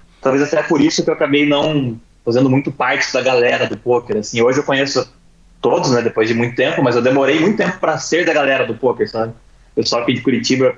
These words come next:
sempre foi muito próximo e eu conhecia um ou outro só ali, não,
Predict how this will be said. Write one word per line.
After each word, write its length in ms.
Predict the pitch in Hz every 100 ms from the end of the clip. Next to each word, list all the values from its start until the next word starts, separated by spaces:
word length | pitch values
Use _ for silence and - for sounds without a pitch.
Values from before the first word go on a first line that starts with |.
| -
sempre 200 | 120 113
foi 80 | 127
muito 180 | 127
próximo 480 | - 120 147 - 165
e 80 | 147
eu 400 | 151 151 151 151 - - -
conhecia 360 | 127 120 143
um 60 | 143
ou 100 | 147
outro 300 | 127 127 107
só 180 | - 110
ali, 180 | 110 110
não, 220 | 107